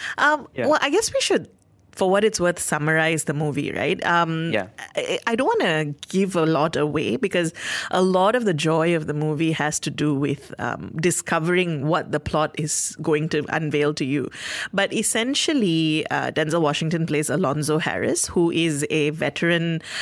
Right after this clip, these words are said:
Speaker 1: uh, narcotics department cop in Los Angeles. And the training day that he puts in place is for Jake Hoyt, played by Ethan Hawke. And so he takes him along on a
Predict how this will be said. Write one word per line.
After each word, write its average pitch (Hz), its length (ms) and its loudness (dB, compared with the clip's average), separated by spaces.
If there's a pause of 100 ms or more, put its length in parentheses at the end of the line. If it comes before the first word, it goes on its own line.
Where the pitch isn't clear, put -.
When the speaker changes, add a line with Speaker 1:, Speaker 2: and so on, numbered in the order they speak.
(140)
Speaker 1:
uh, 156 140 2
narcotics 165 800 0
department 180 880 0 (100)
cop - 320 -2 (100)
in 165 260 2
Los - 200 0
Angeles. 147 520 -2 (340)
And 190 500 2 (240)
the 180 140 0
training 240 520 2
day 151 400 0
that 170 160 0
he 170 140 -2
puts 185 260 -2
in 160 160 0
place 156 440 -2
is 165 360 0
for 147 460 2
Jake 165 300 -2
Hoyt, 160 340 -2
played 160 280 0
by 143 160 0
Ethan 151 360 -2
Hawke. - 360 0 (400)
And 165 220 0
so 175 360 4
he 180 340 0
takes 185 280 -2
him 196 140 0
along 160 380 2
on 151 240 0
a 143 240 -2